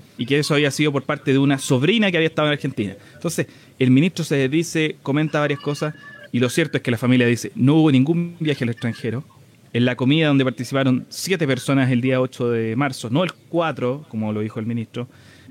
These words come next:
Em, y de ahí para adelante, por ejemplo, el ministro señala,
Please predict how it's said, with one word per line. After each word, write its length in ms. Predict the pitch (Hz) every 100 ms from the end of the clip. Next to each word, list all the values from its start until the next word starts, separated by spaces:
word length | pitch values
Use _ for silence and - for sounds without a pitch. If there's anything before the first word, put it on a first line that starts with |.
| -
Em, 680 | 117 113 113 110 110 107 110 - - - - - 135
y 100 | 135
de 60 |
ahí 100 | 156
para 140 | 165 151
adelante, 440 | 151 165 165 180
por 140 | 147
ejemplo, 540 | 131 160 160 165 180 -
el 200 | - 123
ministro 520 | 123 123 127 151 165
señala, 480 | 151 147 151 151 185